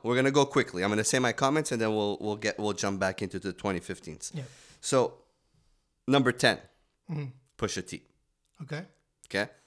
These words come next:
Speaker 1: Right off the bat, bat, I do not think Pusha T needs to be at number ten. That, like, definitely not number ten
Speaker 2: It
Speaker 1: for
Speaker 2: de-,
Speaker 1: me.
Speaker 2: it depends what else is on the
Speaker 1: Okay.
Speaker 2: list.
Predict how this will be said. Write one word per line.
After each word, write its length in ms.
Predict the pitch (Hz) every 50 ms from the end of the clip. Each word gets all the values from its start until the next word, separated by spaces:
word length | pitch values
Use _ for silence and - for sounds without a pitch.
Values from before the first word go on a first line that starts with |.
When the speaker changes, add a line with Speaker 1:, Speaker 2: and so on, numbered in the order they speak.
| _ _ _ _ _ _ _ _ _ _
Speaker 1:
Right 180 | - 107 104 107
off 200 | 107 107 - -
the 80 | 107
bat, 360 | 95 90 90 92 98 110 - - - - - _ _ _ _ _
bat, 480 | 90 87 98 95 95 - - - - - _ _ _ _ _ _ _ _ _ _ _ _ _ - - - - _ _ _ _ _ _ _ -
I 120 | 85 85 82
do 160 | 82 90 87
not 540 | 85 87 87 92 98 98 92 90 - - -
think 240 | - 98 95 -
Pusha 320 | - 92 87 - - 82 -
T 420 | - 92 85 85 82 85 - - _ _
needs 280 | - 95 92 87 - -
to 100 | - 82
be 140 | 76 87 82
at 80 | 80
number 200 | 80 80 73 71 -
ten. 200 | - - - - - _ -
That, 360 | - 123 123 120 - - _ _ _ _ _
like, 260 | - 98 98 90 - - _ _ _ _ _ _ _ _ _ _ _ _ _ _ _ 98 98 - 117 107
definitely 340 | 101 143 127 - 139 127 113
not 180 | 104 104 98 95
number 200 | 95 85 78 78
ten 180 | - - - - _ _ _ _ _ _
Speaker 2:
It 60 | 180 143
Speaker 1:
for 100 | 160 151
Speaker 2:
de-, 120 | 131 110
Speaker 1:
me. 60 | - - - - 175
Speaker 2:
it 80 | 160
depends 360 | 160 156 156 185 180 175 156
what 120 | 156 160 156
else 200 | 151 147 - -
is 100 | 143 135
on 200 | 139 135 135 135
the 260 | 135 135 131 131 131 -
Speaker 1:
Okay. 300 | - - 127 123 160 - -
Speaker 2:
list. 320 | 135 123 - - - -